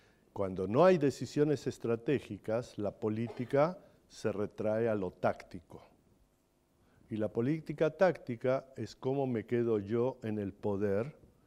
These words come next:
mañana, y luego mañana veremos cómo me quedo pasado mañana, etcétera. No les tengo que contar estas historias porque estoy seguro que las conocen de otros lugares, porque es universal esto, o sea, no es una idea. Allá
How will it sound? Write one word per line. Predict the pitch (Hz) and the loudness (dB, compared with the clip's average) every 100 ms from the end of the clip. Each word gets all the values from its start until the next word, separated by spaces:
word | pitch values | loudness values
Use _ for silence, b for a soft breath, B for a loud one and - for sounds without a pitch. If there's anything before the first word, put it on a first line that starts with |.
| _ | _
mañana, | - 101 101 107 95 92 104 147 - _ _ _ _ _ _ _ | -6 -4 -2 -2 -2 -4 -6 -6 -12 _ _ _ _ _ _ _
y | 107 | -2
luego | 107 127 127 | 4 4 6
mañana | 113 110 123 120 | 4 4 4 4
veremos | 104 113 110 - | 2 0 -2 -2
cómo | 117 113 | -2 0
me | 104 | -2
quedo | 98 113 | 0 0
pasado | 101 101 - 110 110 | 0 -2 -2 -2 -2
mañana, | 107 107 101 98 123 131 | -2 -4 -2 -2 -4 -6
etcétera. | 110 - 110 - b b | -8 -4 -6 -6 b b
No | 143 | 2
les | 131 | 4
tengo | - 131 107 | 4 4 4
que | 98 | 0
contar | 101 95 113 | -4 0 0
estas | 107 104 - | 0 -4 -6
historias | 95 - 120 117 | -6 0 2 2
porque | 87 82 | -2 -8
estoy | 80 92 | -6 -8
seguro | - 92 104 | -6 -2 -2
que | 87 | -2
las | 90 85 | -4 -6
conocen | 95 92 95 - 87 b b b b | -10 -8 -10 -12 -18 b b b b
de | 117 | 4
otros | 117 123 92 | 6 6 2
lugares, | 107 107 156 165 | 2 10 12 12
porque | - 139 160 | 6 4 4
es | 175 | 2
universal | 175 170 175 170 - 220 117 95 | 4 4 4 2 4 6 6 4
esto, | 98 - 110 | -2 -4 -6
o | |
sea, | - 127 117 101 B B - | 2 6 6 6 B B -2
no | 120 | 6
es | 160 160 | 8 8
una | 143 131 123 | 6 6 6
idea. | 120 120 92 B B B - | 8 6 6 B B B 4
Allá | 196 262 240 202 180 | 8 12 12 10 6